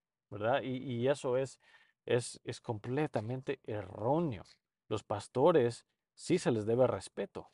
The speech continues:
pero son bispastores, ¿verdad? Son, son, son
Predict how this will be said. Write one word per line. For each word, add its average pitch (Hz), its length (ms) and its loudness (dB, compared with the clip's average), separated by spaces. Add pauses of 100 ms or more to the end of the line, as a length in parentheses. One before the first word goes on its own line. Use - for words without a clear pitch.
(140)
pero 117 380 2 (280)
son 143 400 -4 (100)
bispastores, 120 1080 4
¿verdad? 117 240 6
Son, 135 180 0
son, 139 300 0
son 147 400 2